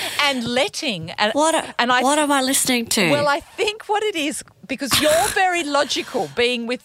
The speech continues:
Speaker 2: I know,
Speaker 1: your
Speaker 2: I
Speaker 1: engineer
Speaker 2: wanna, uh, yeah.
Speaker 1: background and very
Speaker 2: Yeah, I wanna
Speaker 1: and, and okay, that sort of, I'll do this, this, this, this, this, and this, which all makes good sense sometimes. But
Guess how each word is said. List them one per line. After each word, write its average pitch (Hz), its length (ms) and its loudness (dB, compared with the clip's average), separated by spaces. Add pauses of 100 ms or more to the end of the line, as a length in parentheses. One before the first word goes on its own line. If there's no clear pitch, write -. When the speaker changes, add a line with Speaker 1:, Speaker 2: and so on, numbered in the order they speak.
Speaker 2:
I 294 200 2
know, 277 180 0
Speaker 1:
your 277 100 4
Speaker 2:
I 254 220 2
Speaker 1:
engineer 233 400 2
Speaker 2:
wanna, 240 60 2
uh, 202 180 2
yeah. - 60 2
Speaker 1:
background 220 960 0
and 208 200 -2
very 254 500 2
Speaker 2:
Yeah, 240 60 -6 (140)
I 190 120 -2
wanna 214 340 -2 (120)
Speaker 1:
and, 233 300 -2
and 226 180 0
okay, 190 600 -2 (220)
that 208 200 -2
sort 214 220 -2
of, 170 200 -6 (160)
I'll 180 120 2
do 175 180 -2
this, 285 300 -2
this, 226 240 -4
this, - 240 -6
this, 160 260 -8
this, - 260 -4
and 160 160 -4
this, 285 380 -2 (300)
which 240 240 0
all 294 160 2
makes 240 320 -2
good 247 320 -4
sense - 760 -4
sometimes. 185 1120 -2 (380)
But 208 240 0